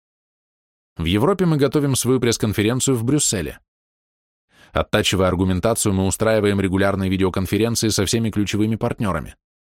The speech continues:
Появляется план провести подобные мероприятия в Токио, Шанхае, Тайбэе и Сантьяго. В Риме, Мадриде, Москве и Неймегене брюссельская пресс-конференция будет транслироваться в прямом эфире.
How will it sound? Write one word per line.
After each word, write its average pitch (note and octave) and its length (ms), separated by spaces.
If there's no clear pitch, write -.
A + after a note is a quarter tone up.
Появляется F#2 500
план A2 240
провести G2+ 380
подобные G#2 360
мероприятия G2 580
в - 80
Токио, A2 440
Шанхае, G2 600
Тайбэе G#2 480
и B2 120
Сантьяго. G#2+ 560
В F2+ 120
Риме, D3 260
Мадриде, A#2+ 440
Москве G#2+ 440
и G2+ 40
Неймегене G2+ 580
брюссельская A#2+ 600
пресс-конференция A#2+ 760
будет A#2 200
транслироваться A#2 640
в - 80
прямом A2+ 340
эфире. - 300